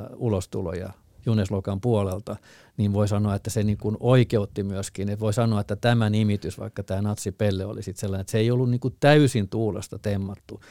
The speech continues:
että hän oli antanut myöskin aihetta – tämän kysymyksen pohdintaan, että mitä linjaa hän oikeastaan edustaa.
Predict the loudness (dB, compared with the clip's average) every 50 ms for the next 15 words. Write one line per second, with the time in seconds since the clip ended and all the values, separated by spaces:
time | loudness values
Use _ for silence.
0 | -18 -10 -8 -6 -4 -2 0 0 0 2 2 4 4 4 2 2 0 0 0 0
1 | 0 0 -2 -2 -6 -8 -10 -10 -10 -12 -16 -20 -20 -20 _ -20 -20 -20 _ _
2 | 0 2 4 4 4 2 0 -2 -4 -8 -8 -8 -10 _ _ _ _ _ _ _
3 | 0 4 6 6 6 6 2 -2 -2 0 2 2 4 2 0 0 -2 -2 -2 -2
4 | -2 -2 0 2 2 4 4 4 2 2 0 -2 -2 -2 -2 -2 -2 -2 -2 0
5 | 2 2 2 2 2 2 2 0 -2 -2 -4 -4 -4 -2 -2 -4 -4 -6 -8 -8
6 | -4 -2 -2 0 2 2 2 0 0 -4 -6 -10 _ -10 -10 -10